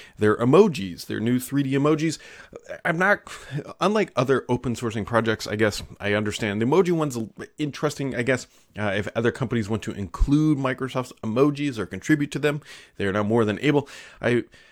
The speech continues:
I think the emojis are fine. They feel a little weird inside of Teams, but that's just me personally. Uh, either way, open sourcing em-,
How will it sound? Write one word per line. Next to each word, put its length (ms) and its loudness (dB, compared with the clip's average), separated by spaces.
I 60 -2
think 260 0
the 80 6
emojis 340 4
are 60 0
fine. 580 0
They 120 2
feel 260 4
a 80 4
little 220 4
weird 260 2
inside 240 -4
of 140 -12
Teams, 440 -2
but 120 -12
that's 180 -2
just 220 -10
me 120 0
personally. 480 0
Uh, 220 4
either 180 6
way, 260 4
open 220 -2
sourcing 460 -4
em-, 100 -8